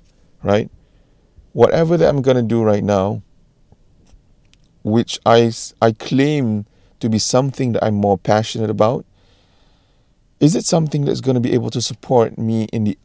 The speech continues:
other things that I want in the future? Maybe you say, "Oh, I wanna get married in three years' time." So going into this, will it be able to support you?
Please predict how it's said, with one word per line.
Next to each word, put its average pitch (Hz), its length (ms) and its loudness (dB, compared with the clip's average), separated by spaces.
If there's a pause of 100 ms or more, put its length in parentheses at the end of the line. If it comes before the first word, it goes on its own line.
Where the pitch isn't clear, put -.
other 180 240 2
things 101 360 -4
that 92 100 0
I 95 80 -4
want 90 360 -6
in 110 120 -4
the 101 80 -2
future? - 500 -10 (800)
Maybe 107 340 0
you 120 160 -2
say, 120 200 -4
"Oh, 127 120 0
I 110 140 0
wanna 113 200 2
get 107 160 -2
married 110 380 0
in 107 100 -4
three 104 220 -10
years' 95 220 -4
time." 104 440 -4 (680)
So 117 300 2
going 117 340 2
into 151 260 -2
this, 104 500 -2 (300)
will 110 200 2
it 117 100 0
be 107 180 -2
able 101 180 -4
to - 100 -10
support - 400 -4
you? - 220 -10